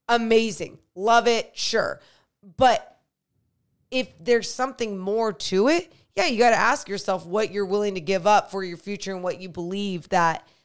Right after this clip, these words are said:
what completes this team in its depth, right? I don't know.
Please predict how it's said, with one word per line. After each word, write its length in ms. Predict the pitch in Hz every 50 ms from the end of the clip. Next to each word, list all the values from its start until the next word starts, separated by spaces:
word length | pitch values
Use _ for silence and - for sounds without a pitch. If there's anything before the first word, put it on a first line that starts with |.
| _ _ _ _ _ _ _ _ _ _ _ _ _ _ _ _ _ _ _ _ _ _ _ _ _ _ _ _ _ 226 202 185 185 190
what 300 | 196 220 226 202 - -
completes 560 | - 214 196 - - 208 214 - - - - _
this 360 | 175 175 165 208 196 202 -
team 500 | - - - - - 226 220 208 196 180
in 120 | - - 170
its 240 | 180 156 - - -
depth, 640 | 156 127 - - - - - _ _ _ _ _ _ _ _ _ _ -
right? 340 | 185 196 202 220 214 - _ _ _ _ _ _ _ _ _ _
I 60 | - 302
don't 100 | 311 285
know. 180 | 226 170 143